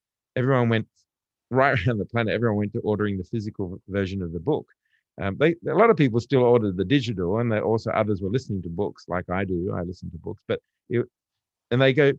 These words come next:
"Oh yeah, you're right." It's like, that's, uh, you know, I spend so much time on my phone and on my screen. The last thing I wa-, I wanna do is read a book digitally. And, and I think, I think there's a lot to learn about that,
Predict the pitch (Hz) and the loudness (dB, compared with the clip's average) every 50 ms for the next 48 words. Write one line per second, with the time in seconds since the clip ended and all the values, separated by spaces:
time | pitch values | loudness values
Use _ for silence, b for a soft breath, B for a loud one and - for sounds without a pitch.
0 | _ _ 147 143 170 165 156 175 185 196 185 147 131 139 135 151 180 185 190 143 | _ _ -6 -4 -4 -4 -2 -2 -2 -2 -2 0 0 -2 -2 -2 -2 -2 -2 -2
1 | 85 - _ _ _ _ _ _ _ - - 123 - - 151 160 - - 165 170 | -4 -6 _ _ _ _ _ _ _ -12 -12 -8 -2 2 2 2 4 2 0 0
2 | - - - - _ - 135 117 - 143 - - 151 - - 160 147 139 - 170 | 0 -6 -16 -12 _ -4 -2 -2 -2 -2 0 0 -2 0 0 0 0 2 2 2
3 | 165 160 156 - - 147 147 139 131 123 117 107 - _ 135 135 139 143 135 123 | 2 2 0 0 0 2 2 2 2 2 0 0 0 _ 4 4 4 4 4 2
4 | 120 113 110 110 101 - - - 127 127 135 139 131 113 101 107 117 123 117 - | 2 2 2 0 -2 -4 -8 -2 2 2 2 2 2 2 2 2 2 0 -2 -4
5 | - 123 113 110 110 107 107 107 - - 104 104 110 107 98 95 110 117 110 98 | -6 -4 -4 -2 -2 -2 -4 -4 -4 -4 -2 0 0 0 -2 0 0 0 0 0
6 | 90 98 104 110 101 90 87 101 107 104 - - _ _ _ _ _ _ _ - | 0 -2 -2 -2 -2 -4 -4 -4 -4 -4 -6 -14 _ _ _ _ _ _ _ -4
7 | 104 127 131 127 123 98 87 78 - - - - _ _ _ - 98 98 101 104 | -2 -2 0 0 -2 -2 -2 -4 -6 -10 -14 -20 _ _ _ -4 -2 -2 0 -2
8 | 101 98 95 - _ _ _ _ _ _ _ _ _ - 101 107 113 110 - - | -2 -4 -6 -8 _ _ _ _ _ _ _ _ _ -4 0 0 0 0 0 -2
9 | 135 131 - - _ _ _ _ _ _ _ _ - 120 147 175 190 190 151 147 | -4 -4 -6 -10 _ _ _ _ _ _ _ _ 0 0 2 4 4 4 6 6
10 | 131 139 143 143 - 131 120 127 143 180 185 160 117 110 101 90 76 85 92 92 | 6 6 4 4 2 2 4 6 6 6 6 4 4 2 0 0 0 -2 -4 -4
11 | 78 - | -4 -6